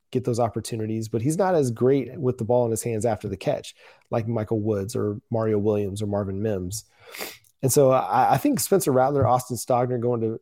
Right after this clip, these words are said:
to South Carolina, to the real U S C, I think it, it, it's really interesting. And I think it's gonna be a, a really fascinating story to watch next season in the S E C, because this is gonna be a team that they went from two and eight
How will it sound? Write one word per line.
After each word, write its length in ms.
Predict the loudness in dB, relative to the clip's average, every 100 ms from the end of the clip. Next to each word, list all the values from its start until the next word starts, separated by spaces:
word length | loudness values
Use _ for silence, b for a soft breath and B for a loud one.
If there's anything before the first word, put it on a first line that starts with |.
| -12
to 360 | -6 -2 -2 -4 _ _ _ _
South 280 | -4 -2 -2
Carolina, 480 | 0 -2 0 -2 -4
to 160 | -6 -6
the 100 | -4
real 400 | 0 2 2 0
U 200 | 2 2
S 120 | 2
C, 300 | -2 -2 -4 _ b b b b b _ _ _ _
I 60 | -2
think 200 | 0 2
it, 180 | 2 2
it, 140 | -4 -4 -4
it's 240 | 0 2
really 400 | 0 2 2 4
interesting. 400 | 2 0 -4 -2
And 100 | 0
I 40 | 0
think 120 | 0
it's 80 | 0
gonna 160 | 0
be 480 | 2 0 0 -2 -4 _ -14
a, 100 | -14 -4
a 80 | -2
really 340 | 0 2 2
fascinating 600 | 4 2 2 0 -2 -2
story 320 | -4 2 2 2
to 60 |
watch 440 | 0 2 0 -2 -6
next 420 | -4 -4 -6 -4
season 420 | -4 -2 -6 -8 b b b b _ _ _ -2
in 140 | 0
the 140 | 2 2
S 180 | 0 -2
E 60 |
C, 220 | -4 -2
because 420 | -2 -2 -2 -2 -2
this 180 | -6
is 100 | -4
gonna 180 | -2 -2
be 180 | 0 -2
a 40 |
team 380 | -2 -2 -2 0
that 320 | 0 -4 -6
they 200 | -2 -2
went 240 | 0 -2 0
from 160 | -4
two 220 | -2 2 4
and 100 | 4
eight 200 | 0